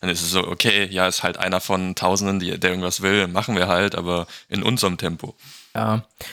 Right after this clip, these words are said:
Speaker 2: also so ganz kann ich's leider auch nicht nachvollziehen, warum das so ist, aber es ist leider tatsächlich so. Es sind aber halt, ähm, trotzdem Arbeitgeber, die halt, ähm,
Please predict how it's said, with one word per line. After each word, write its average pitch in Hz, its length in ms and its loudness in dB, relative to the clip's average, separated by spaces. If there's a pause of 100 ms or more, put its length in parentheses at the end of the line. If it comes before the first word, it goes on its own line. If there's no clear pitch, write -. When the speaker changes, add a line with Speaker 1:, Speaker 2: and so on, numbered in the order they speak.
Speaker 2:
also 139 480 6
so 151 160 2
ganz 156 340 2
kann - 200 -4
ich's 143 160 -2
leider 120 280 6
auch - 220 0
nicht 131 160 2
nachvollziehen, 123 640 0
warum 117 240 2
das 143 160 2
so - 60 -4
ist, - 180 -4
aber 113 240 -2
es - 160 -4
ist - 380 -6
leider 113 460 0
tatsächlich 113 400 -6
so. 113 220 0
Es 120 140 2
sind 170 240 6
aber 156 240 6
halt, 147 240 4 (580)
ähm, 127 460 0 (680)
trotzdem 135 720 0
Arbeitgeber, 135 840 4
die 131 300 0
halt, 131 360 2
ähm, 123 540 2